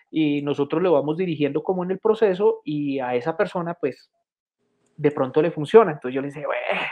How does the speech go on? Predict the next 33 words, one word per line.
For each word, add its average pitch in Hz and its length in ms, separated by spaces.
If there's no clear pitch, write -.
pues, 151 220
no 185 180
sé, 208 160
no 156 100
sé. - 160
Busquemos 180 500
una 254 160
persona 175 320
que 226 120
se 214 120
le 160 120
mida 151 200
hacer 226 200
eso". - 160
Entonces, 147 600
dentro 156 360
del, 143 340
del 147 220
equipo 160 300
de 208 60
investigación 147 500
que 185 120
ne-, 175 180
estaba 156 260
en 180 80
ese 190 140
momento, 185 380
estaba 156 240
un 151 120
gran 175 200
amigo, 175 320
Sergio 160 300
Cleves, 165 340